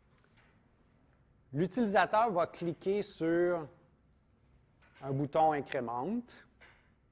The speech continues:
On va appeler la méthode action performed du contrôleur. Donc, c'est lui qui va être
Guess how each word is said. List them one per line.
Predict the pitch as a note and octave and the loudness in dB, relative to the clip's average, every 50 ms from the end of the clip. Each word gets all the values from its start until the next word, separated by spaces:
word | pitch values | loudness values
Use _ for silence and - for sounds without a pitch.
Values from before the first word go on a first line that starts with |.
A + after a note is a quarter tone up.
| _ _ _ _ _ _ _ _ _ _ _ _ _ _ _ _ _ _ _ _ _ _ _ _ _ _ _ _ _ _ | _ _ _ _ _ _ _ _ _ _ _ _ _ _ _ _ _ _ _ _ _ _ _ _ _ _ _ _ _ _
On | C#3+ C#3+ | 2 2
va | D3 C#3 E3 | 6 8 8
appeler | D#3+ C#3+ - - F3 F#3 G3+ | 6 6 4 2 4 4 6
la | G3+ D#3+ | 6 4
méthode | C#3+ C#3+ C#3 - - D#3 E3 F3 F3+ E3 C#3 - - - _ _ _ _ | 4 2 0 0 0 0 2 2 0 -2 -4 -8 -16 -20 _ _ _ _
action | C#3+ C#3 - - - E3 D#3+ D3+ | -6 -6 -6 -6 -8 -6 -6 -4
performed | - D3 C3 - - D3+ C#3 D3 D#3 E3+ F3+ F#3 F3 D3 - - - _ _ _ _ _ _ _ _ _ _ _ _ | -4 -6 -6 -4 -2 0 2 4 4 2 2 -2 -4 -8 -10 -18 -20 _ _ _ _ _ _ _ _ _ _ _ _
du | A2+ A2+ A#2 D3+ D#3+ | -12 -6 -4 -4 0
contrôleur. | - F3+ E3 D3+ - - D3 C#3+ C3+ B2 A2 G#2+ - - - _ _ _ _ _ | 2 2 2 2 2 4 6 6 6 4 0 -2 -8 -14 -20 _ _ _ _ _
Donc, | - A#2+ A#2 | -20 -20 -20
c'est | - - - D3 | -16 -6 -4 -2
lui | C#3 C#3 C#3 D3+ D#3+ E3+ F#3+ G#3 G#3 | -2 0 0 0 0 0 0 0 -2
qui | - - D#3+ | -2 -4 -2
va | B2+ C#3 C#3+ C#3+ D3 | 0 0 2 2 2
être | D#3+ D#3+ D#3+ | 0 -2 -4